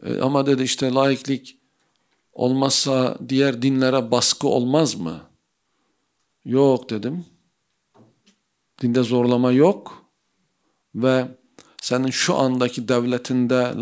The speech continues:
laik, demokratik devlette, demokraside iki tane mahkeme yok. Ama İslam devletinde iki tane mahkeme olur. Şu anda bu devlet,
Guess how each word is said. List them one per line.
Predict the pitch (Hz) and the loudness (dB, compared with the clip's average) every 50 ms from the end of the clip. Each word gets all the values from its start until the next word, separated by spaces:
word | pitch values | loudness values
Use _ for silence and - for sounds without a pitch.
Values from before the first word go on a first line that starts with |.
| 120 117 - - _ _ _ 107 | -4 -6 -6 -10 _ _ _ -4
laik, | 113 123 123 123 113 117 135 131 - - - | 0 2 2 2 2 2 0 -4 -4 -4 -4
demokratik | 131 127 135 127 - - 131 131 131 - 165 156 - - | -2 0 -2 -2 -2 -2 -4 -2 -2 -2 -4 -6 -6 -2
devlette, | 131 123 117 113 113 113 107 - - - 127 131 156 170 - - _ _ _ _ _ _ _ _ _ _ _ _ _ _ _ _ _ - | 0 0 0 0 -2 -4 -4 -4 -4 0 0 0 0 0 -6 -12 _ _ _ _ _ _ _ _ _ _ _ _ _ _ _ _ _ -6
demokraside | - 113 113 120 120 - - 120 113 107 - - 117 107 127 127 | -4 -2 0 0 -2 -4 -4 -6 -4 -4 -4 -6 -4 -4 -4 -4
iki | 127 - 120 | -4 -6 -4
tane | - 123 120 123 120 | -2 0 0 0 0
mahkeme | 123 117 104 - - - 123 123 131 151 | 0 -2 -2 -4 -6 -4 -2 0 0 0
yok. | 180 185 180 190 - - - _ _ _ _ _ _ _ _ _ - - - _ _ _ _ - | 0 -2 -4 -6 -16 -20 -20 _ _ _ _ _ _ _ _ _ -20 -20 -20 _ _ _ _ -4
Ama | 113 120 123 - | -2 -2 0 0
İslam | - - - - 139 147 147 131 | 0 -2 0 0 0 -2 0 0
devletinde | 131 120 120 123 123 123 - 135 135 135 | 0 0 2 0 -2 -2 -2 -2 -2 -2
iki | 135 - | -2 -2
tane | - 151 135 131 131 | -2 0 0 2 2
mahkeme | 139 135 - - - 143 139 156 | 0 -2 -4 -2 -2 0 0 2
olur. | 170 151 156 156 135 - - - - _ _ _ _ _ _ _ _ _ _ _ _ _ _ _ _ _ _ _ _ _ _ _ _ _ _ _ _ _ _ _ _ _ _ _ _ _ _ - - - _ _ | 2 2 2 0 -2 -6 -8 -14 -18 _ _ _ _ _ _ _ _ _ _ _ _ _ _ _ _ _ _ _ _ _ _ _ _ _ _ _ _ _ _ _ _ _ _ _ _ _ _ -20 -20 -20 _ _
Şu | - - - 143 | -6 -2 2 4
anda | 139 139 135 135 127 131 127 143 135 139 | 4 4 4 2 2 2 0 0 -2 -4
bu | 156 135 | -4 0
devlet, | 135 127 117 113 123 143 185 190 - - - - | 0 0 0 0 -2 -2 -4 -4 -6 -12 -12 -12